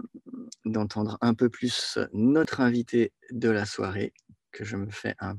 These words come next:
plaisir, euh, amical, humain, professionnel, personnel, euh, d'accueillir ce soir, qui est Christophe Bichet. Alors,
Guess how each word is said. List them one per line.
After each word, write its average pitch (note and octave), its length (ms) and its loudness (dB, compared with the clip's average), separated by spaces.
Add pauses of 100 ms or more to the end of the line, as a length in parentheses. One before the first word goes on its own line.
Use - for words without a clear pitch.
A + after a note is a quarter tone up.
plaisir, A2+ 760 2 (840)
euh, G#2 640 0
amical, A#2 1040 4
humain, A2+ 500 2
professionnel, A2 880 -2
personnel, A2 800 -2 (180)
euh, F#2+ 260 -10
d'accueillir G#2+ 440 -2
ce - 140 -6
soir, G#2+ 420 -6 (600)
qui - 120 2
est C3+ 160 2
Christophe - 720 -6
Bichet. - 480 -2 (800)
Alors, B2+ 420 4